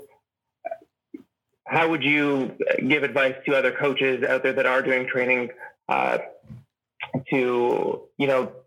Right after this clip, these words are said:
let clients have that early warning system for themselves so that they can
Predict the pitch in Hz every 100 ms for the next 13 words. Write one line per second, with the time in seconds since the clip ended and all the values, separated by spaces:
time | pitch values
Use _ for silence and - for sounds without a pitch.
0 | - 143 151 143 - 143 139 135 143 135
1 | 135 139 131 131 117 131 131 127 131 127
2 | 127 120 127 120 - 131 127 131 131 127
3 | 127 135 131 120